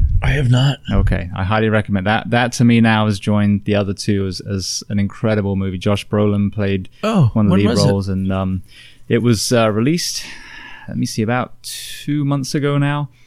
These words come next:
Speaker 1: Oh.
Speaker 2: Um, and
Speaker 1: Did
Speaker 2: it's based on the Prescott nineteen, so the nineteen wildland firemen that were burnt over in twenty thirteen in Arizona.
Speaker 1: Oh,
Speaker 2: Um,
Speaker 1: really? I didn't
Speaker 2: I
Speaker 1: know about it.
Speaker 2: Yeah, so I, I
Speaker 1: Oh.
Speaker 2: highly recommend that. But that's a
Speaker 1: I'll take
Speaker 2: wildland
Speaker 1: a look
Speaker 2: movie,
Speaker 1: at
Speaker 2: so
Speaker 1: it.
Speaker 2: it's very different.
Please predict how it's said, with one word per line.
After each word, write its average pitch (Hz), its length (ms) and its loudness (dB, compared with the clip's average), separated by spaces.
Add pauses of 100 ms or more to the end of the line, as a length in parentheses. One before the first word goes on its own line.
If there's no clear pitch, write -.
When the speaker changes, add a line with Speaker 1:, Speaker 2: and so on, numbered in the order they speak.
(260)
Speaker 1:
Oh. 208 220 -4
Speaker 2:
Um, 107 500 4
and 120 120 4
Speaker 1:
Did - 20 6
Speaker 2:
it's 117 120 2
based 123 320 2
on 110 220 4
the 107 80 4
Prescott 113 460 0
nineteen, 104 480 0
so 101 140 -4
the 98 60 0
nineteen 104 440 4
wildland 101 420 2
firemen 101 400 2
that 98 80 2
were 101 140 0
burnt 104 240 2
over 98 400 0
in 95 180 -2
twenty 101 300 0
thirteen 98 600 -2
in 101 120 0
Arizona. 98 600 -2 (440)
Speaker 1:
Oh, 165 60 -6
Speaker 2:
Um, 101 200 0
Speaker 1:
really? 180 220 2
I 131 40 -2
didn't 147 260 0
Speaker 2:
I 143 40 -4
Speaker 1:
know 143 80 -2
about 123 240 0
it. 110 140 -2 (140)
Speaker 2:
Yeah, 95 240 4
so 98 420 0
I, 104 160 2 (100)
I 104 120 2
Speaker 1:
Oh. - 60 4
Speaker 2:
highly 107 220 2
recommend 101 480 2
that. 98 140 0
But 107 80 4
that's 113 180 2
a 104 100 4
Speaker 1:
I'll 113 220 2
take 95 160 0
Speaker 2:
wildland 95 40 0
Speaker 1:
a - 40 2
look 156 140 0
Speaker 2:
movie, 110 100 0
Speaker 1:
at 113 40 0
Speaker 2:
so 113 60 4
Speaker 1:
it. 101 40 -2
Speaker 2:
it's 101 80 -8
very 104 240 0
different. 101 440 -4